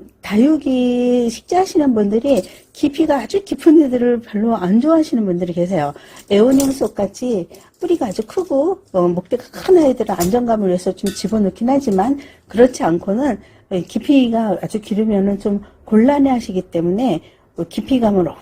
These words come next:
없애고 키는 높게 하시려고 이렇게 만드신 거예요. 키가 높으면 흘러내리는 아이 또는 이렇게 심어놓으면 굉장히 우아하고 멋지잖아요. <laughs> 그래서 이 아이는 오만 원짜리고 이 아이는 팔만 원짜리인데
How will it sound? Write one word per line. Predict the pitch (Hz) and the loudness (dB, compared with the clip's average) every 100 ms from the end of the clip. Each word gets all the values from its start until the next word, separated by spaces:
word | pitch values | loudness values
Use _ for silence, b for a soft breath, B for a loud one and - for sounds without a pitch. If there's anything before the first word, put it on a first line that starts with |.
| _ | _
없애고 | 185 180 - 208 190 180 247 | -8 -6 0 0 2 0 0
키는 | - 440 403 381 | -2 0 2 2
높게 | 160 - - | 0 -4 -6
하시려고 | 247 - 202 160 165 | -6 -4 -2 -2 -2
이렇게 | 165 - | -6 -6
만드신 | 143 139 180 180 151 | -6 -4 -4 -4 -4
거예요. | 139 135 139 B B B | -4 -8 -10 B B B
키가 | - 339 370 | -8 -2 0
높으면 | 294 - 208 220 | 0 -2 -2 -2
흘러내리는 | 220 403 480 466 359 220 233 233 220 | -2 -2 -2 0 0 2 2 2 0
아이 | 151 180 247 185 | 0 0 0 0
또는 | - 247 240 | 0 2 2
이렇게 | 190 214 247 | 2 -2 -6
심어놓으면 | 453 494 453 320 233 262 202 B B B - 175 | -4 -4 0 2 2 2 0 B B B -10 -8
굉장히 | 226 240 262 247 | -2 0 2 0
우아하고 | - 247 294 294 262 | -2 2 2 2 0
멋지잖아요. | 208 151 - 262 233 170 202 277 | -2 -2 -6 -2 0 2 0 0
<laughs> | 370 | 0
그래서 | 262 320 240 240 233 B B - | 2 2 0 -2 -2 B B -4
이 | 196 196 | 2 2
아이는 | 185 185 202 | 2 0 -4
오만 | - 208 233 247 | -2 2 2 2
원짜리고 | 190 - 160 170 165 226 - | 0 -2 -4 -4 -4 -4 -2
이 | 175 | 0
아이는 | 180 180 190 | 2 2 0
팔만 | 339 415 415 381 | -2 -2 0 0
원짜리인데 | 269 185 170 180 233 202 | 0 0 0 0 0 0